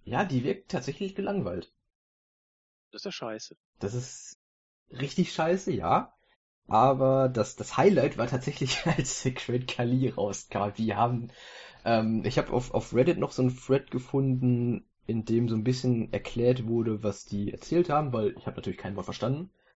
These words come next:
Speaker 1: Äh, aber die Kommentatoren sind beim Great Khali ausgerastet, wie es teilweise die spanischen Fußballkommentatoren bei einem Tor tun.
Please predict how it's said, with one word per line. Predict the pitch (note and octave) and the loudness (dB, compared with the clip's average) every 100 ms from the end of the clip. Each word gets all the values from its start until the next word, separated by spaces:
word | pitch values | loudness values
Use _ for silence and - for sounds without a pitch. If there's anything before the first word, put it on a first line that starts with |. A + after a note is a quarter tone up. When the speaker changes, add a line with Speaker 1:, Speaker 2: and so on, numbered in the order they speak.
| _ _ _ _ - | _ _ _ _ -4
Speaker 1:
Äh, | G#2+ G#2 G2+ G2 - _ _ - | 2 4 4 4 0 _ _ -2
aber | G2+ A2+ B2 C3 B2+ B2+ - _ _ | 4 6 8 6 8 8 6 _ _
die | G#2+ G#2 G2 | -6 -4 -2
Kommentatoren | - G#2+ G#2+ - A#2+ A2+ | 0 0 0 0 0 0
sind | G2+ A2+ - | -2 -4 0
beim | G2 G2 | 0 0
Great | F#2+ G2+ - | 0 -2 -2
Khali | - G#2+ - | -4 -4 0
ausgerastet, | G#2 B2+ - A#2+ A#2+ B2 A#2+ G#2+ - | 4 2 2 -2 -2 0 0 -2 -2
wie | A2+ | -2
es | A2+ | -2
teilweise | - B2 C3 B2 B2 A#2+ | -4 2 4 6 6 6
die | A2+ A2 A2 G#2+ _ _ _ _ | 2 2 2 -2 _ _ _ _
spanischen | - - A#2+ C3+ B2+ B2+ | -12 4 6 6 2 -2
Fußballkommentatoren | B2 - D#3 B2 A2+ A#2 G#2+ A#2+ B2+ A#2 | -2 -2 2 2 2 0 -4 2 2 4
bei | |
einem | A2 G#2+ | 2 0
Tor | - G#2 - | 0 0 0
tun. | F2 - | -6 -8